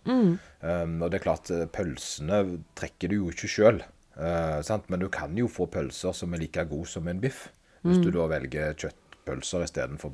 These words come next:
Speaker 2: ferske produkter. Men det er klart, hvis pølsene koster ti kroner for seksti stykk, så er innholdet deretter. Det
Speaker 1: Yes.
Speaker 2: men, ehm, kvalitet og helse og sunnhet det på maten da, det kan gjerne du ta en liten runde på.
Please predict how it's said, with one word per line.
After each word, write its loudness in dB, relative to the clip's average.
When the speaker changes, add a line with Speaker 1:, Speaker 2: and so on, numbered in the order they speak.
Speaker 2:
ferske -8
produkter. 0
Men -2
det -2
er -6
klart, -4
hvis -6
pølsene -2
koster -10
ti -8
kroner -10
for -8
seksti -8
stykk, -4
så -2
er -2
innholdet -6
deretter. -6
Det 2
Speaker 1:
Yes. -2
Speaker 2:
men, 0
ehm, 0
kvalitet 0
og 0
helse 2
og 2
sunnhet -2
det -6
på 2
maten 0
da, 10
det 2
kan -4
gjerne 2
du -2
ta -2
en -2
liten -8
runde -6
på. 0